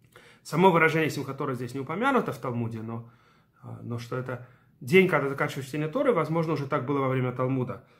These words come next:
По крайней мере, Талмуд упоминает, что в Суккот, в последний день вне земли Израиля, это уже не Суккот, Шмини Ацерет это вообще не Суккот, ну, сразу после Суккота, да, основной праздник. Так вот, читают отрывок из, э, Зота Браха.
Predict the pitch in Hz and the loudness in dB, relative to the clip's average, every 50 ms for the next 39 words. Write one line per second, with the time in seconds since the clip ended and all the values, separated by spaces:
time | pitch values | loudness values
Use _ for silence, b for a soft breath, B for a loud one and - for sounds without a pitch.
0 | b b b b b - - 143 135 131 160 214 262 262 208 - 156 139 151 156 | b b b b b -14 -10 -6 -4 -2 -2 0 0 0 2 2 2 2 0 0
1 | 139 139 139 143 165 180 214 233 226 202 - - - - _ _ _ _ _ _ | -2 -4 -4 -2 0 2 4 4 4 2 0 -4 -14 -20 _ _ _ _ _ _
2 | _ _ _ _ _ _ _ _ _ - - - - 156 139 - - 156 151 - | _ _ _ _ _ _ _ _ _ -18 -14 -6 -4 -4 -4 -2 -4 -4 0 4
3 | 170 151 131 - - - - - 151 127 - - 143 135 127 147 156 156 202 247 | 4 4 2 0 -8 -16 -12 -10 -10 -8 -6 -4 -4 -2 -2 -2 -4 -2 0 0
4 | 277 277 254 208 165 160 165 151 151 151 151 147 143 135 143 147 139 131 131 131 | 0 0 0 -2 -2 -2 -2 -2 -2 0 -2 -2 0 0 2 2 2 2 0 -2
5 | 131 131 - - _ _ _ _ - 185 170 170 180 170 - 180 175 - 262 254 | -4 -6 -12 -20 _ _ _ _ -4 -2 0 2 2 0 0 0 0 4 6 6
6 | 185 - - - - 139 139 131 131 127 - 185 165 - 139 123 117 151 143 - | 6 4 2 -8 -10 -10 -8 -8 -8 -6 -4 -6 -6 -6 -8 -10 -10 -12 -14 -16
7 | - _ - 165 151 127 - 135 123 - - 202 143 - - - - 120 117 117 | -18 _ -14 -12 -10 -10 -10 -10 -6 0 2 2 2 2 -2 -12 -12 -12 -12 -12
8 | 117 - _ _ _ _ _ _ _ _ _ _ _ _ _ _ _ _ _ _ | -12 -16 _ _ _ _ _ _ _ _ _ _ _ _ _ _ _ _ _ _
9 | _ _ _ - - - 147 135 117 - - - - - - 117 - 127 - - | _ _ _ -12 -6 -2 0 0 0 -2 -6 -16 -20 -20 -20 -18 -18 -10 -4 -2
10 | 202 196 196 127 117 131 143 143 135 131 - 127 120 120 117 117 120 123 113 107 | -2 -2 -2 -4 -6 -4 -4 -4 -4 -6 -6 -8 -6 -6 -6 -6 -6 -6 -6 -6
11 | 104 110 104 _ b b b b b b b b b b b 135 120 131 143 143 | -8 -14 -18 _ b b b b b b b b b b b -10 -6 -4 -4 -4
12 | 143 - - b b b b - - 147 - 180 185 202 196 180 175 156 151 151 | -6 -10 -18 b b b b -10 -6 2 4 6 6 8 6 4 2 -2 -2 2
13 | 180 208 208 190 175 175 - - 160 151 147 131 139 147 143 143 143 139 135 135 | 4 4 6 4 4 2 0 -4 -4 -4 -4 -4 -4 -4 -4 -4 -4 -4 -6 -10
14 | - b b b b b - 131 127 165 170 160 165 147 127 139 147 135 - - | -14 b b b b b -10 -2 2 4 4 4 4 2 2 2 0 0 0 -4
15 | 117 104 - - | -6 -6 -8 -14